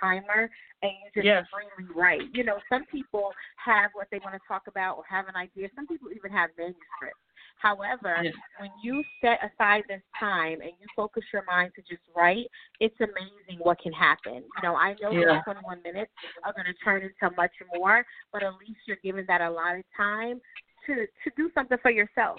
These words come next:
Speaker 1: you know, because
Speaker 2: Mm-hmm.
Speaker 1: our, our stories help other people, and a book is
Speaker 2: Yeah.
Speaker 1: the perfect way to get it out there.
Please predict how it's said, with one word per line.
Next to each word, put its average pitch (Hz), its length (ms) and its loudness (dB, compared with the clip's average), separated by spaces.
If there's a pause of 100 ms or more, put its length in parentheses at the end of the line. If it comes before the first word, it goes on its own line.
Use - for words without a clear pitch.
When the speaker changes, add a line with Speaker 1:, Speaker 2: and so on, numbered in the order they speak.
(120)
Speaker 1:
you 226 120 -12
know, 180 240 -6
because 220 440 2
Speaker 2:
Mm-hmm. 196 220 2 (220)
Speaker 1:
our, 208 260 0
our 233 280 6
stories 254 340 -16 (100)
help 220 240 0
other 190 200 -2
people, 139 440 -10 (380)
and 196 120 0
a 185 60 -2
book 208 200 -2
is 202 80 6
Speaker 2:
Yeah. 190 160 6
Speaker 1:
the 175 60 -4
perfect 196 440 2
way 180 160 2
to 180 160 -4
get 180 160 -2
it 160 80 0
out 156 240 2
there. 85 340 -4